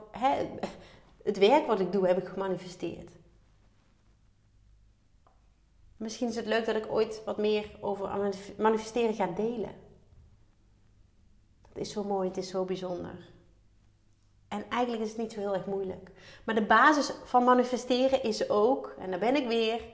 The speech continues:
vertrouwen. Maar het begint bij het jezelf waard vinden.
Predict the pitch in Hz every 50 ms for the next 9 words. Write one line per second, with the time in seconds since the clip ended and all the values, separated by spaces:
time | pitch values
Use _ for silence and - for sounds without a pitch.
0 | - - - _ _ _ - 220 214 - - 226 233 254 277 277 233 180 139 -
1 | - - - - - - - _ _ _ _ _ - - - _ _ _ _ _
2 | _ _ _ _ _ _ _ _ _ _ _ _ _ _ _ _ _ _ _ _
3 | _ _ _ _ _ _ _ _ - 214 220 220 214 233 214 - - - 254 277
4 | 294 277 - - 226 220 214 214 214 208 - - 214 214 214 - 180 180 185 202
5 | 220 226 - - - 185 175 170 175 175 175